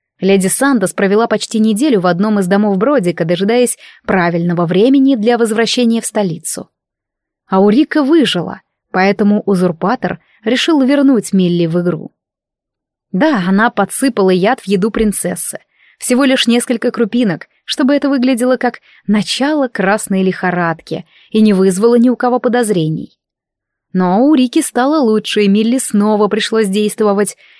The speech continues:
Ей передали другой яд, чтобы уже наверняка. Но она не хотела, она любит принцессу, просто, просто.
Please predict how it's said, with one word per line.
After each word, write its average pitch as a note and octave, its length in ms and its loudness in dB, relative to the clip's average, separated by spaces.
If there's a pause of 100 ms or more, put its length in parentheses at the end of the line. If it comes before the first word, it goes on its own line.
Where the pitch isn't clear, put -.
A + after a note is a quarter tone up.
Ей A#3 220 -2
передали A3 400 2
другой G3+ 380 0
яд, F#3+ 380 -4
чтобы F#3+ 400 -2
уже F#3+ 240 0
наверняка. F#3 760 -2 (800)
Но G#3+ 240 2
она A#3 240 4
не D4 140 4
хотела, A#3 720 -2
она F#3 200 0
любит G3+ 360 0
принцессу, A#3+ 800 -2
просто, C4+ 640 -4
просто. A3+ 720 -4